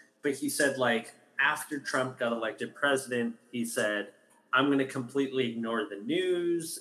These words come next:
and media and everything in general, and I'm just gonna live my life the way it is. And I'm not gonna, like, do anything. I'm gonna live in, like, my hole and my bubble, and, like, that's the way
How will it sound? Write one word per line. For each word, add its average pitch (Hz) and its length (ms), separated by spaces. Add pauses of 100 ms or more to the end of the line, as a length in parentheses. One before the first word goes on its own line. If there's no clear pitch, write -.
and 107 500
media 139 840
and 117 120
everything 127 400
in 107 140
general, 110 640 (400)
and 123 120
I'm 120 160
just - 160
gonna 120 160
live 120 220
my 117 100
life 107 320
the 104 100
way 101 200
it 95 80
is. - 500 (480)
And 104 360
I'm 104 120
not 104 240
gonna, 104 180
like, 95 260 (1120)
do 127 160
anything. 117 400
I'm 101 120
gonna 110 180
live 107 180
in, 104 100
like, 98 240
my 98 160
hole 120 720
and 95 200
my 92 140
bubble, 98 600 (440)
and, 101 80
like, 98 220
that's 98 260
the 101 80
way 90 400